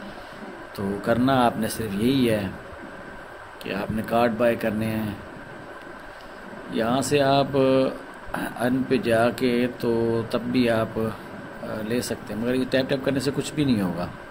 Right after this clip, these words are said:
टैप टैप करने वाला तो काम ख़त्म हुआ। यहाँ पे आप अर्न कर सकते हैं, ये अर्न आप कर सकते हैं। जहाँ पे जितने भी आप कार्ड यहाँ पे हैं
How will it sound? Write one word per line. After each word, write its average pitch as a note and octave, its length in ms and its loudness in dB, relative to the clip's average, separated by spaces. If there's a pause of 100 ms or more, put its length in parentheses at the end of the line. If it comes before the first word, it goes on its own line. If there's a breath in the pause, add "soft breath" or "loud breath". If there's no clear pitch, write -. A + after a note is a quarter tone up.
(1080 loud breath)
टैप A#2+ 240 0
टैप B2+ 180 2
करने B2+ 260 4
वाला A#2+ 220 4
तो A2+ 120 -6
काम A2 220 0
ख़त्म A#2 280 -2
हुआ। A2+ 160 0
यहाँ A2+ 280 2
पे A#2 140 0
आप G#2 260 -4
अर्न G#2 200 -4
कर A2+ 200 0
सकते A2+ 360 -4
हैं, G#2 280 -2 (1080)
ये G#2+ 240 0
अर्न A2 240 -2
आप G#2 200 -4 (280)
कर A2 100 -2
सकते - 360 -6
हैं। G2+ 180 -4
जहाँ G2+ 300 -2
पे G#2 60 -2 (1080)
जितने A#2+ 340 0
भी A2 180 0
आप G#2+ 180 -2
कार्ड G#2+ 280 -2
यहाँ G#2 200 -4
पे G#2+ 140 -4
हैं G#2 540 -4